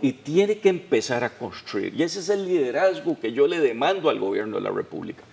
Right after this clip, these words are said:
Repito, anunciado las reformas estructurales. Bueno, hablemos de eso, pero transparentemente. Ya hay una propuesta de reactivación. Trabajemos sobre esa propuesta. Es esa la ruta, es la única manera. De otra forma,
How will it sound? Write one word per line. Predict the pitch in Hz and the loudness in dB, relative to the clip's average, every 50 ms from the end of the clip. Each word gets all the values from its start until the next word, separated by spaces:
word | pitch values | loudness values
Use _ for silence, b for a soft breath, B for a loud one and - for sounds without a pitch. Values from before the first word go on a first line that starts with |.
| B B B B B B B | B B B B B B B
Repito, | 113 127 127 - 156 156 151 - - 120 98 - - b b b b b b b _ | 2 2 6 8 8 8 8 6 0 -2 -4 -4 -8 b b b b b b b _
anunciado | - 123 131 131 123 110 - 139 156 175 190 214 226 233 233 - 135 | 0 2 2 2 0 0 2 2 4 6 6 4 4 0 -4 -4 -2
las | 143 131 | -2 -2
reformas | 120 113 110 123 123 123 123 117 | -2 0 2 0 0 0 -2 -4
estructurales. | 113 101 - 113 98 - - 98 95 95 90 - - | -6 -6 -8 -10 -10 -6 -4 -2 0 0 0 -2 -2
Bueno, | 101 113 92 82 - - - | -2 -4 -4 -4 -10 -2 2
hablemos | 135 131 110 110 135 156 160 135 104 98 85 | 4 4 6 6 4 4 4 2 -2 -4 -2
de | 110 110 | 0 -2
eso, | 107 - - 135 - - | -2 -4 -8 -14 -2 2
pero | - 147 113 107 - - - | 2 2 2 0 -6 -14 -2
transparentemente. | - 156 151 - - - 123 127 160 160 - 151 120 110 110 104 - - 92 - B B B B B B B B - 87 | 0 2 2 2 4 4 4 4 4 2 0 0 0 0 -2 -6 -6 -8 -10 -10 B B B B B B B B -20 -8
Ya | 85 - 160 175 | 2 4 6 6
hay | 180 185 | 6 4
una | 180 170 160 156 | 2 -2 -2 -2
propuesta | - 127 117 - 135 139 - - - 90 | -2 -4 0 4 4 4 4 4 -2 -4
de | 90 98 | -4 -4
reactivación. | 95 92 101 90 - - 101 90 82 90 110 120 104 B B B B B | -2 -2 -4 -4 -4 -4 -4 -4 -4 -2 -4 -4 -4 B B B B B
Trabajemos | - - 165 143 127 117 143 190 202 180 143 | 2 2 4 4 4 2 0 0 0 -2 0
sobre | - 127 120 120 135 | 0 2 2 2 0
esa | - - 131 | 0 -2 -2
propuesta. | 104 110 101 - - 90 90 - - - - - B B B B B B B B B B B B B B B _ _ _ | -4 -4 -4 -4 -4 -6 -6 -6 -10 -14 -16 -16 B B B B B B B B B B B B B B B _ _ _
Es | 196 208 226 214 - - - - | 4 4 4 4 2 0 2 4
esa | 240 240 240 - - 240 233 233 | 4 4 4 2 2 2 2 2
la | 226 208 175 | 2 2 4
ruta, | 156 214 247 240 - 170 | 6 4 4 6 4 4
es | 175 | 4
la | 208 226 226 | 6 4 4
única | 247 262 262 254 208 202 | 4 2 0 2 2 2
manera. | 185 185 196 190 165 143 | 2 2 2 2 4 4
De | 151 165 | 4 6
otra | 190 233 262 254 254 254 254 208 | 6 6 4 4 4 2 2 6
forma, | 165 226 240 247 247 240 233 240 240 233 | 10 10 10 10 10 6 2 0 0 0